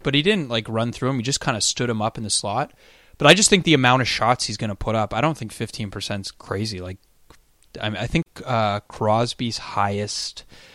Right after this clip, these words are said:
when he had forty-two, I think, in, or forty-one in, like, fifty some odd games, he was shooting, like, twenty percent. It's, like, it's high, but it's not crazy. Like, the guy,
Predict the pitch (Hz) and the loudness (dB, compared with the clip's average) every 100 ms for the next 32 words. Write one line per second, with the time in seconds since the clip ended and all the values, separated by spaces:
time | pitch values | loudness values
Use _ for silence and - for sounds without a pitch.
0 | - - - 127 120 113 110 - - - | -20 -20 -8 -4 -2 -2 -2 -6 -12 0
1 | 143 156 143 - - 135 131 131 113 - | 4 6 4 0 -4 0 0 0 -2 -6
2 | 120 117 113 107 - 107 - 160 175 139 | -10 -8 -8 -8 -8 -12 2 6 6 4
3 | 131 120 110 - - 120 131 - 117 117 | 2 0 -2 -4 -8 -6 -4 -4 -4 -4
4 | 117 104 113 139 151 - - - - - | -4 -6 -6 -6 -4 -6 -8 -20 -20 -20
5 | - - 123 123 - 131 123 101 - 113 | -20 -6 -2 0 0 0 -2 -6 -6 -4
6 | 113 127 139 - 147 160 - _ - - | -4 -4 -4 0 0 -2 -10 _ -12 -2
7 | - 139 - - - - 147 92 104 113 | 2 2 0 -4 2 8 10 8 2 -2
8 | 139 - 175 135 _ _ - - 110 131 | -2 0 0 0 _ _ -14 -2 4 4
9 | 110 98 107 117 120 123 120 117 | 2 -2 -4 -2 4 4 4 -2